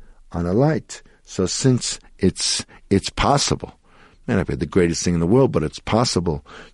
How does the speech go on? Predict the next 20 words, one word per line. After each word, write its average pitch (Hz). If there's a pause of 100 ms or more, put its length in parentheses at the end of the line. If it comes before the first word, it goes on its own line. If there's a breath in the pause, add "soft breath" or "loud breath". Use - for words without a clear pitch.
to 98
go 95
up 101
the 90
stairs 92
even 98
in 95
the, 85 (560 soft breath)
in 90
the, 78
uh, 71
dark. 104 (420 soft breath)
So 92
therefore, 147
I 117
can 123
even 127
go 123
up 139
now 147